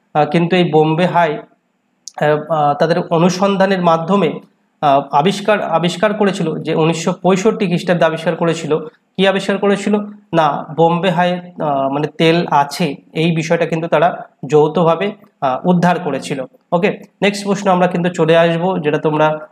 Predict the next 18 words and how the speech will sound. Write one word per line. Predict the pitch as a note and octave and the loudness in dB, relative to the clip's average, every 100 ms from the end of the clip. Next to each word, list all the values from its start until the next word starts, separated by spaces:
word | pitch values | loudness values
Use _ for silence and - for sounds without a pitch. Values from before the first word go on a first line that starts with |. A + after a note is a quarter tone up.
| _ | _
আহ, | D#3 | -2
বলতে | C#3+ D#3 D#3 E3+ | 2 2 2 0
পারো | F3 | 0
যে | E3+ | -2
দণ্ডকারণ্য | D#3+ D3 D3 D#3 F3+ F3 E3 E3+ F3 F3 | 0 2 2 2 0 2 0 0 0 -2
প্রকল্পটি, | E3+ D3 D#3 D#3+ D#3+ F#3 F3 D3+ - - _ - | 0 -2 0 -2 -2 -4 -2 -4 -6 -18 _ -2
আহ, | D3 C3+ C3+ C3+ C#3 - - - - | 0 2 2 0 -4 -8 -20 -10 -4
কোথায় | F3 F#3+ | 2 4
অবস্থিত? | D#3+ C#3+ C#3 D3 D3 | 2 0 -6 -8 -6
দণ্ডকারণ্য | C#3 D3+ D#3+ F3+ F3+ F3+ F3+ F3+ | 0 0 2 0 0 2 0 -2
প্রকল্পটি | A#3 A3+ E3 E3 F3+ G#3 G3+ - _ _ | -2 2 2 0 -4 -4 -6 -8 _ _
কোথায় | F3 E3+ F3 | -2 2 2
অবস্থিত? | C#3+ D3 - D#3 | 2 -2 -4 -4
সঠিক | D#3 G#3 A3 A3 | -2 0 0 -2
উত্তর | - A3 G#3 - - | -2 -2 -4 -4 -2
হবে | F3 F3+ | 0 -2
কি? | G#3 G3+ | -2 -2
মধ্যপ্রদেশ। | D3 D3 D3 E3 D3+ C#3+ C#3+ | 0 0 2 0 2 -2 -4